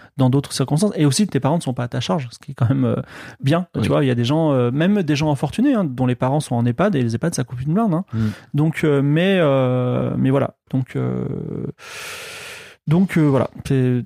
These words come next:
Speaker 1: beaucoup de réflexions à ce sujet-là, mais, euh,
Speaker 2: Et d'un autre côté, tu dis quand même que tu t'entends pas si bien que ça avec eux. Donc, euh, il y a pas un li-, un vrai lien, tu vois.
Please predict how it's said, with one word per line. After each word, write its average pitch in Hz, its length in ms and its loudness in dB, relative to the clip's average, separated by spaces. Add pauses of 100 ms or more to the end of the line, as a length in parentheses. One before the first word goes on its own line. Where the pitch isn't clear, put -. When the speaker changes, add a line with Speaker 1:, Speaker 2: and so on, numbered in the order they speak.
Speaker 1:
beaucoup - 180 -4
de 151 100 2
réflexions 135 460 -2
à 131 60 0
ce - 80 -6
sujet-là, 135 280 0
mais, 151 240 4
euh, 127 260 4
Speaker 2:
Et - 20 2
d'un 110 160 4
autre 113 120 0
côté, 127 240 0
tu - 120 -4
dis 101 120 -2
quand 110 140 0
même 170 160 2
que 92 640 2 (160)
tu - 80 -20
t'entends - 240 -4
pas 104 140 -2
si - 140 -4
bien 98 140 0
que - 80 -8
ça 98 100 -2
avec 101 260 0
eux. 143 100 2 (100)
Donc, 95 200 -4
euh, 92 120 0
il 87 60 -2
y 90 40 0
a 92 40 0
pas 139 140 -2
un 123 120 2
li-, 107 200 2
un 104 120 2
vrai 101 240 4
lien, 151 200 2
tu 117 100 -4
vois. 98 200 0